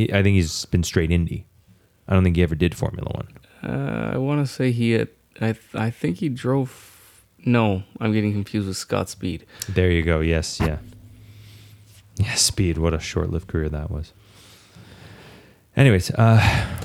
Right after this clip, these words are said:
Speaker 1: we're going late again. Do you have anything else? Do you want any other statistics you wanna talk about before we wrap it up?
Speaker 2: I mean, I've got everything on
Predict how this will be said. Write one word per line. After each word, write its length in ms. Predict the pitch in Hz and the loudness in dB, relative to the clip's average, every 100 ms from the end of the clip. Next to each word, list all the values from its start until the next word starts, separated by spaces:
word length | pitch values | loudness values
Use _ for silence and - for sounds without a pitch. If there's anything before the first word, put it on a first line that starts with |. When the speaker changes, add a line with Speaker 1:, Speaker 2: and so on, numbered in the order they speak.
| - | -2
Speaker 1:
we're 120 | 98 110 | 2 4
going 280 | 135 151 101 | 6 6 6
late 160 | 117 | 6
again. 340 | 90 80 90 110 - - - | 4 4 2 0 -4 -20 2
Do 100 | 104 | 6
you 140 | 113 | 8
have 240 | 113 110 | 6 6
anything 320 | 113 113 107 107 | 6 6 6 6
else? 200 | 95 - | 4 4
Do 60 | |
you 40 | 98 | 6
want 260 | 101 98 104 | 6 6 6
any 180 | 104 104 | 6 6
other 140 | 101 | 4
statistics 500 | - 104 95 90 - | -2 -4 -4 -4 -4
you 60 | 90 | -2
wanna 100 | 85 | 0
talk 160 | 85 | 0
about 200 | - 80 | 0 -4
before 260 | - - 80 | -2 -4 0
we 260 | 80 80 | 0 0
wrap 240 | 80 82 82 | 0 -2 -2
it 60 | |
up? 100 | 87 - _ _ _ _ _ _ _ - 494 415 _ _ _ _ _ _ - - - | -4 -6 _ _ _ _ _ _ _ -20 -20 -20 _ _ _ _ _ _ -20 -10 0
Speaker 2:
I 120 | 120 | 4
mean, 200 | 117 110 | 6 6
I've 180 | 110 113 | 4 6
got 280 | 120 117 - _ | 6 6 2 _
everything 640 | 123 120 123 113 127 120 117 | 2 4 4 4 6 8 8
on 480 | 113 110 107 107 | 6 6 4 2